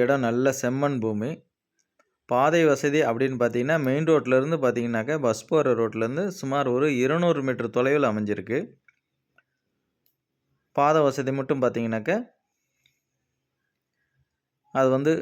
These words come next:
நத்தம் புறம்போக்குல பாதை வசதி அமைச்சு கொடுக்குறாங்க நமக்கு. சுமார் ஒரு இருபது அடி, இருபத்தஞ்சு அடி அகல பாதை வசதி நீட்டா பண்ணி கொடுத்துருவாங்க. ஏன்னா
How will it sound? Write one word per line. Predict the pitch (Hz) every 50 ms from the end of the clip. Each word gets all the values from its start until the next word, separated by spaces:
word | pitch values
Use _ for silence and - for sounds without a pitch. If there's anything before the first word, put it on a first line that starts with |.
| - - 123 123
நத்தம் | 123 127 160 160 151
புறம்போக்குல | 143 131 127 127 123 123 - - 143 165 208 214 - - _ _ _ _ _ -
பாதை | 123 120 120 123 120 113
வசதி | - - 117 139 175 190 135
அமைச்சு | 120 113 - 120 98
கொடுக்குறாங்க | 107 104 104 101 101 95 95 95 98 98
நமக்கு. | 98 92 90 107 143 175 - - _ _ _ _ _ _ _ _ _ _ _ _ _ _ _ _ _ _ _ _ _ _ _ _ _ 127
சுமார் | 120 120 113 113 113
ஒரு | 110 113 113
இருபது | 117 117 117 113 110 113
அடி, | 131 151 143
இருபத்தஞ்சு | 120 117 110 - 113 107 110
அடி | 107 104 107 104
அகல | 98 107 123 170 185 185 -
பாதை | 113 107 107 107 101
வசதி | 101 - 104 107 139 208 - - _ _ _ _ _ _ _ _ -
நீட்டா | 120 120 113 127 120 104 -
பண்ணி | 110 110 110 104
கொடுத்துருவாங்க. | 104 104 - - 98 98 95 92 101 123 170 208 _ _ _ _ _ _ _ _ _ _ _ _ _ _ _ _ _ _ _ _ _ 220 214 _ _ _ 247 _ _ _ _ _ _ _ _ _ _ _ _ 220 214 214 _ _ _ _ _ _ _ _ _ _ _ _ _ _ _ _ _ 123
ஏன்னா | 127 131 135